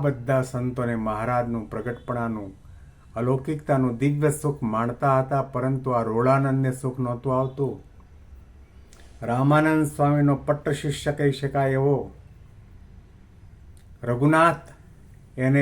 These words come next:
પણ સહજાનંદ સ્વામી મહારાજના પ્રગટપણાનું સુખ નહોતું આવતું, કારણ કે મનુષ્ય ભાવ લાવતો હતો. એની અણસમજણ હતી, અજ્ઞાન હતું.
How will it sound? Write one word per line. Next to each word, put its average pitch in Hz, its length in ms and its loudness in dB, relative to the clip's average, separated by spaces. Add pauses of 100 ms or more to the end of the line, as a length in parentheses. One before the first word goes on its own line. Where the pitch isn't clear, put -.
પણ 135 260 0
સહજાનંદ 131 640 0
સ્વામી 127 340 0
મહારાજના 123 640 0
પ્રગટપણાનું 120 760 -4
સુખ 123 240 -8
નહોતું 104 300 -8
આવતું, 95 360 -10 (1500)
કારણ 110 340 -8
કે 113 60 -10 (120)
મનુષ્ય 123 420 -4
ભાવ 117 240 -2
લાવતો 117 400 -6
હતો. - 160 -16 (2500)
એની 123 240 0
અણસમજણ 120 640 -2
હતી, 95 300 -10 (1040)
અજ્ઞાન 117 520 0
હતું. 90 280 -12